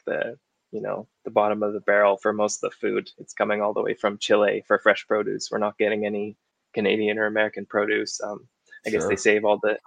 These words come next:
Speaker 1: the cheaper stuff for the remote locations. Um, yeah, so it's a
Speaker 2: You
Speaker 1: food
Speaker 2: guys
Speaker 1: desert
Speaker 2: get it
Speaker 1: for sure.
Speaker 2: rotten?
Speaker 1: Yeah, oh yeah, like, the produce section was abysmal. It's awful. Um, yeah, in the summer, there's a, there's a couple, there's a really nice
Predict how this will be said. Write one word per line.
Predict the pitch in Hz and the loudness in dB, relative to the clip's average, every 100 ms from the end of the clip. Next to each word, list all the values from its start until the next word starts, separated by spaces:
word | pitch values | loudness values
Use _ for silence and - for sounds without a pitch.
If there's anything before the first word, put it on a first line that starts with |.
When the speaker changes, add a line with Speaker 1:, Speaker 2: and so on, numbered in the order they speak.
| - | 0
Speaker 1:
the | |
cheaper | 101 107 107 110 | 0 2 0 -2
stuff | - 107 - - | -2 -2 -2 -4
for | 110 | -4
the | 104 | -4
remote | 110 110 113 113 | -4 -2 -2 0
locations. | 113 - 110 123 117 113 - _ _ _ _ - | -2 0 0 0 -6 -8 -16 _ _ _ _ -12
Um, | 107 101 - - _ _ _ _ _ _ - | -8 -8 -10 -18 _ _ _ _ _ _ 2
yeah, | |
so | 113 107 | 4 4
it's | 104 | 2
a | |
Speaker 2:
You | 113 104 | 0 4
Speaker 1:
food | 117 | 6
Speaker 2:
guys | 110 113 | 8 8
Speaker 1:
desert | 110 | 6
Speaker 2:
get | 110 | 4
it | 107 | 2
Speaker 1:
for | 92 | 2
sure. | 87 | 4
Speaker 2:
rotten? | 85 107 104 104 _ _ - - - _ _ _ _ _ _ _ _ _ _ | 6 4 0 -8 _ _ -20 -20 -20 _ _ _ _ _ _ _ _ _ _
Speaker 1:
Yeah, | 135 170 147 | 8 8 8
oh | 147 | 4
yeah, | 147 98 117 | 4 2 2
like, | 117 - - - | 0 0 -10 -8
the | |
produce | 110 117 117 104 | 2 2 2 0
section | 113 104 - 101 | -2 -2 -4 -8
was | 104 104 - - | -6 -8 -12 -16
abysmal. | 104 107 104 104 104 _ | -2 0 0 -4 -8 _
It's | |
awful. | 104 107 104 101 107 _ _ _ _ _ _ | 4 6 6 2 -2 _ _ _ _ _ _
Um, | 110 107 113 120 _ _ _ _ _ _ _ _ - | -10 -8 -8 -14 _ _ _ _ _ _ _ _ -10
yeah, | - - _ _ - | -8 -8 _ _ 2
in | 131 | 2
the | |
summer, | 113 117 117 | 6 4 4
there's | 113 110 110 | 2 0 0
a, | 107 101 - | 0 -2 -4
there's | 113 | -6
a | |
couple, | - - - | -6 -8 -4
there's | 110 107 | -2 -2
a | 107 | 0
really | 110 107 | 2 2
nice | 107 104 - | 2 0 -4